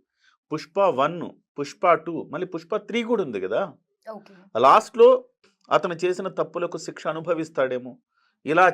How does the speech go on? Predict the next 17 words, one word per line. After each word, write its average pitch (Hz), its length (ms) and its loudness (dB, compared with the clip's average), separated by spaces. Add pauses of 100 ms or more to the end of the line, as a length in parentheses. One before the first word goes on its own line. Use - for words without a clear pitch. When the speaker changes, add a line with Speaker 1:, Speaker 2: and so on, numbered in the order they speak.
Speaker 1:
చేస్తే 208 300 0
ఇలా 160 220 2
జరుగుతుందని 175 560 -4
చెప్తారు 226 400 -6
కావచ్చు 143 360 -6
లాస్ట్‌లో. 135 420 -8 (640)
దాని 160 120 2
అప్పుడే 180 240 0
మనం 190 220 -4
ఒక 160 180 -8
నిర్ణయానికి 139 760 -2
వచ్చేయలేం. 90 380 -14 (120)
Speaker 2:
జడ్జ్‌మెంట్ 202 540 -6
Speaker 1:
So, 226 60 8
Speaker 2:
పాస్. - 140 -2
Speaker 1:
అదొక, 190 300 6
అదొక, 156 420 -2